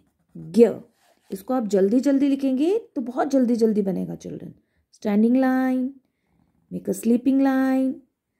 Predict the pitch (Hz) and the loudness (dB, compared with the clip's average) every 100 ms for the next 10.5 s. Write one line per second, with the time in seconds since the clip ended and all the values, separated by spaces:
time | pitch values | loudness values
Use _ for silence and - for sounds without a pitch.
0 | _ _ - 175 190 214 320 - _ _ | _ _ -12 -6 -2 0 0 -2 _ _
1 | - 269 240 196 170 196 214 180 165 - | -2 2 2 2 0 -2 -4 -4 -6 -6
2 | - _ _ 170 175 214 208 202 - 254 | -16 _ _ -8 4 4 4 -2 -4 -2
3 | 302 480 - _ _ _ 156 180 170 160 | 0 -2 -6 _ _ _ -4 -4 -2 -6
4 | 165 185 226 370 571 _ _ _ _ _ | -4 0 0 0 -4 _ _ _ _ _
5 | _ _ _ _ 180 180 175 165 165 175 | _ _ _ _ -4 2 2 0 -6 4
6 | 247 311 466 - _ _ _ _ _ _ | 6 6 0 -12 _ _ _ _ _ _
7 | _ _ _ _ 185 170 269 359 - _ | _ _ _ _ -12 -2 0 0 -2 _
8 | - - - 185 190 - - 175 175 175 | -20 -16 -8 -6 -6 -8 -6 -4 -2 -2
9 | 165 165 247 269 170 180 175 180 330 208 | -2 -4 -2 -2 0 0 0 -4 -6 -6
10 | 196 185 - 190 | -6 -8 -12 -16